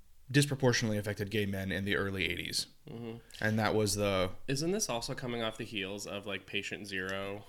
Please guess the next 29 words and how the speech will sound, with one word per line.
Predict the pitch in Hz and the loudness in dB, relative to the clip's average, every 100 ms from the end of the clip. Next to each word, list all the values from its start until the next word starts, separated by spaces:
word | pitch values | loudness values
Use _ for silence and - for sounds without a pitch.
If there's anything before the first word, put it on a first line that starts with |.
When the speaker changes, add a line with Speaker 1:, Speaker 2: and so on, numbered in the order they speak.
| - - - | -20 -20 -8
Speaker 2:
being | 110 101 98 95 95 | 0 2 2 -2 -6
exonerated | 101 101 98 101 101 101 104 104 98 | -8 -6 -4 -2 -2 0 -2 -2 -4
or | 92 95 92 95 | -4 -4 -4 -6
what | 101 | -4
have | 101 95 | -2 0
you? | 98 95 98 | 0 -4 6
Speaker 1:
Yes, | 185 143 143 | 12 12 12
we | 139 | 12
recently | 143 143 139 123 | 12 12 10 6
did | 113 120 | 6 4
find | 117 110 107 | 4 4 4
out | 104 - | 4 4
that | 107 127 | 4 4
the | 127 | 6
science, | 151 127 120 | 8 8 8
scientists | - 135 127 127 120 | 6 8 8 4 4
are | |
suggesting | 110 117 110 104 110 | 4 4 4 2 2
that, | 101 95 - - | 2 2 -2 -2
uh, | 110 110 | 4 6
Gaten | 101 117 113 107 | 10 10 10 6
Duga, | 107 104 95 95 | 6 6 4 2
who | 98 | 0
was | 98 98 90 | 2 2 4
always, | 101 104 101 98 - - - - - | 6 6 6 4 0 -6 -12 -10 -2
uh, | 95 95 90 - - - | 2 2 0 -2 -16 0
credited | - 113 107 101 | 8 8 10 6
as | 92 | 4
the | 95 101 98 92 92 85 | 2 2 2 0 0 -2